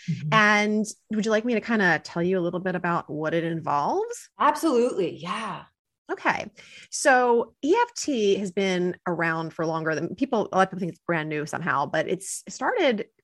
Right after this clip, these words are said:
Speaker 2: in, like, nineteen seventy-nine and really gained a lot of popularity and, um, took form in the nineties.
Speaker 1: Mm-hmm.
Speaker 2: And it's based in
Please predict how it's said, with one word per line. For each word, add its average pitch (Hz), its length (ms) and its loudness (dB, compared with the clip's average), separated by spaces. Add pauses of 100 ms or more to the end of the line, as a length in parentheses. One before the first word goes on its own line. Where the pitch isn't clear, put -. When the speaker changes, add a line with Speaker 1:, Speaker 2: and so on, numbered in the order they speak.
(160)
Speaker 2:
in, 170 260 -4
like, 156 140 -10
nineteen 370 340 0
seventy-nine 214 1040 -6
and 175 580 2
really 311 320 2
gained 247 300 0
a - 80 -2
lot 175 160 2
of 175 80 -4
popularity 160 960 -2
and, 151 600 -4 (580)
um, 151 440 -4 (640)
took - 200 -4
form 170 640 0
in 175 140 -4
the 165 80 -2
nineties. 214 720 -6 (220)
Speaker 1:
Mm-hmm. 151 360 -4
Speaker 2:
And 202 600 2 (440)
it's 254 280 4
based 226 640 -4
in 190 580 0